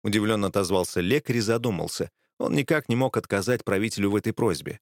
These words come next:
Нуска тихо запел про лесные просторы и далёкие горы, про орлов, что пересекают небосвод, накрывая тенью поселение за поселением, про юных дев, что купаются в реке и не ведают, что их конец предопределён.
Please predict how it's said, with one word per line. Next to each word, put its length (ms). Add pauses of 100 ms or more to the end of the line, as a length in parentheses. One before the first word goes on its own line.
(340)
Нуска 300
тихо 240
запел 400
про 140
лесные 360
просторы 520
и 40
далёкие 420
горы, 380 (340)
про 200
орлов, 400
что 160
пересекают 580
небосвод, 600
накрывая 440
тенью 300
поселение 580
за 140
поселением, 640 (380)
про 120
юных 300
дев, 260
что 200
купаются 560
в 40
реке 440
и 60
не 120
ведают, 360
что 180
их 100
конец 400
предопределён. 800